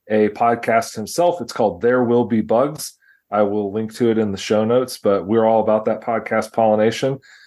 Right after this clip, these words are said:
Uh, so go support a new podcaster in the insect world. Um, another one has joined the ranks, so I feel very, uh, happy about that. So go check out Ben's show,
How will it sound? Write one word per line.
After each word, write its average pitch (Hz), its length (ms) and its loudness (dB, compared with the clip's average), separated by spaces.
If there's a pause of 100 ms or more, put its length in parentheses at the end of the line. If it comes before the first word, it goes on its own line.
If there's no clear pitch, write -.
(140)
Uh, 95 140 2
so 104 180 0
go 110 160 2
support 113 500 -2
a 101 60 -2
new 117 240 2
podcaster 120 720 0
in 110 100 -2
the 104 120 -6
insect 113 400 0
world. 117 400 0 (320)
Um, 95 220 0
another 117 320 2
one 120 180 4
has 113 180 -4
joined 113 300 0
the 101 60 4
ranks, 107 440 -2
so 107 120 0
I 98 40 0
feel 104 200 0
very, 104 180 2 (160)
uh, 104 140 -4
happy 110 560 -2
about 107 320 0
that. 123 280 0 (300)
So 104 140 0
go 120 100 4
check 123 220 0
out 117 180 2
Ben's 120 220 0
show, 120 360 2